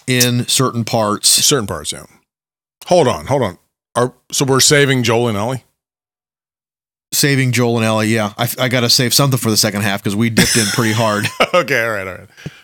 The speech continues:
Speaker 2: No, I just wanna make sure I wasn't gonna miss it. That'd be huge to miss.
Speaker 1: No, no, I got, yeah,
Speaker 2: Yeah.
Speaker 1: I got them slated for later.
Speaker 2: Yeah, cool.
Speaker 1: Um, yeah, I wa-, I just wanted to make sure we didn't miss any characters.
Speaker 2: Sure.
Speaker 1: And, um, 'cause it,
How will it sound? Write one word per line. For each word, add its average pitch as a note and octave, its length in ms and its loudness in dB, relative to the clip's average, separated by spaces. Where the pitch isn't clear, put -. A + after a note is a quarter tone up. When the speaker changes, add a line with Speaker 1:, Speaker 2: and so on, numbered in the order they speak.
Speaker 2:
No, F#3+ 80 6
I F#3 60 6
just F#3 120 4
wanna G#3 140 6
make E3 100 4
sure D3+ 100 4
I C#3+ 40 4
wasn't B2+ 200 0
gonna G#2 120 0
miss C#3+ 260 4
it. F#2+ 120 -2
That'd B2 160 0
be A#2+ 140 0
huge B2+ 340 -2
to G2 80 -8
miss. G#2 360 -6
Speaker 1:
No, C#3+ 220 2
no, A#2+ 180 2
I A#2+ 120 2
got, A#2+ 180 0
yeah, A2+ 260 0
Speaker 2:
Yeah. G2 120 -2
Speaker 1:
I A#2+ 60 -2
got B2 140 -2
them A#2 100 -2
slated G#2 420 -2
for A#2 120 -2
later. G2 280 -2
Speaker 2:
Yeah, A#2 100 4
cool. - 240 -8
Speaker 1:
Um, G2+ 460 -4
yeah, A3+ 180 2
I E3+ 100 2
wa-, G3+ 180 2
I F3+ 100 2
just A#3 160 0
wanted A#3+ 120 2
to E3+ 60 2
make D#3+ 140 2
sure D#3 120 2
we C3+ 80 2
didn't A#2+ 240 0
miss D3+ 200 2
any D#3 120 2
characters. C#3 580 0
Speaker 2:
Sure. - 220 0
Speaker 1:
And, A#2 580 0
um, G#2+ 320 -2
'cause B2 240 0
it, B2 80 -4